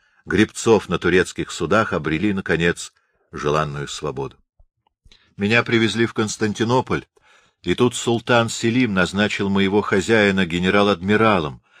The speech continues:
за то, что он исполнил свой долг в этом бою и в доказательство своей доблести привёз знамя Мальтийского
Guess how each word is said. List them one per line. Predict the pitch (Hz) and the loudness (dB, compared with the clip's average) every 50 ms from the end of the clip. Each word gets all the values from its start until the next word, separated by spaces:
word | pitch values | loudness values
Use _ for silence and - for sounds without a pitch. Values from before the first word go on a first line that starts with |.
| _ _ _ _ | _ _ _ _
за | - - 85 | -4 -2 -2
то, | 82 - 107 101 | 0 2 0 -2
что | - - 104 98 | 0 0 0 2
он | 95 95 | 2 0
исполнил | - - - - 107 104 98 95 95 92 | -2 -4 0 4 4 6 6 4 2 -2
свой | - - - 92 92 90 | -2 -4 -2 0 0 0
долг | 82 92 98 98 90 - | 2 2 2 2 2 0
в | - 98 | -2 -2
этом | 90 - 98 90 82 | -2 -2 -2 -2 0
бою | 87 87 87 98 117 127 120 - - - - - _ _ | 2 2 4 4 4 2 2 0 -8 -18 -20 -20 _ _
и | - 104 104 | -2 -2 -2
в | 92 92 | 2 2
доказательство | 95 92 - 110 98 87 127 123 117 117 110 - - - 104 87 | 0 2 2 0 2 4 2 2 2 0 -6 -8 -6 -6 -8 -8
своей | - - 101 98 95 95 | -4 -2 2 2 4 2
доблести | 92 82 113 127 120 120 117 107 - - - 104 | 2 2 2 2 2 0 -4 -6 -6 -6 -6 -6
привёз | - - 95 90 87 104 110 104 - | -4 -2 -2 0 2 2 2 2 -2
знамя | - - 90 76 80 82 92 98 95 98 92 | -6 -8 -8 -6 -2 0 0 2 2 0 0
Мальтийского | 85 82 80 76 - - 87 85 - - - - 92 82 80 80 73 | 0 0 -2 -2 -4 -6 -8 -8 -8 -10 -10 -8 -6 -4 -4 -4 -6